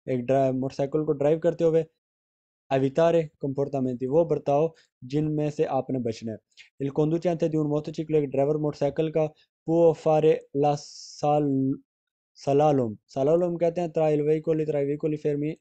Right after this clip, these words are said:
al semaforo, slalom कहते हैं zigzag, ठीक है जी, मतलब लेफ्ट राइट होते आगे जाना, for example इस तरह, ये मोटरसाइकिल है, इस तरह स्लालोम इसको कहते हैं, आप स्क्रीनशॉट ले सकते हैं।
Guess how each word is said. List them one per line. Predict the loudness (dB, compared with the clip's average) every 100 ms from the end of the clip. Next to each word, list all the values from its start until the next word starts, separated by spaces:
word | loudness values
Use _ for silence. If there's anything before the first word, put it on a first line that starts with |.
| -6
al | -6 -4
semaforo, | -6 -6 -10 -18 _ -20 _ _
slalom | 0 2 2 2 0
कहते | -2 0 -2
हैं | -4 -6 -6
zigzag, | 0 0 2 0 0 -2 -14 _ _ _ _
ठीक | -8
है | -6
जी, | -6 -10 _ _ -8
मतलब | -4 -2
लेफ्ट | 0 0 -2 -2
राइट | 0 0
होते | -4 -2
आगे | -2 -2 -4
जाना, | -6 -12 -16 _ _ _ _ _ _ _ _ _ -4
for | 0
example | 0 0 -2 -2
इस | -4 -8
तरह, | -8
ये | -4 -2
मोटरसाइकिल | -2 -2 -2 -2 -4
है, | -6 _ _ -6
इस | -4 0
तरह | -2 -2
स्लालोम | -8 -20 -20 -8 -2 2 2 0 -4
इसको | -8 -10
कहते | -8 -10 -12
हैं, | -14
आप |
स्क्रीनशॉट | -12 -14 -10 -6 -4
ले | -6
सकते | -8 -12
हैं। | -14